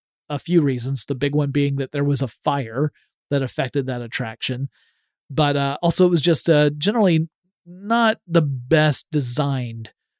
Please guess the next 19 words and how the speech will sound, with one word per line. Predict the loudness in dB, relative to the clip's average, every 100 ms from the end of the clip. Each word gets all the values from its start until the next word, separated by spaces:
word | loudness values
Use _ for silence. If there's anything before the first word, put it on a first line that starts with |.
| _ -2
ride. | 0 0 -2 -10 -18 _ _ _ _ _
So | -2
they | 2 4
closed | 6 4 2
it | 0
down. | 2 2 0 -2 _ 0
They |
used | 2 4 2
the | 2
same | 0 0 0 -2 -6 _ _
track | -2 0 0 -2
and | -4
the | -2
same | -2 0 -2 -4 -6
pathway. | -6 -6 -4 -4
It's | 2
a | 4
boat | 6 4 2
ride. | -8 -8 -10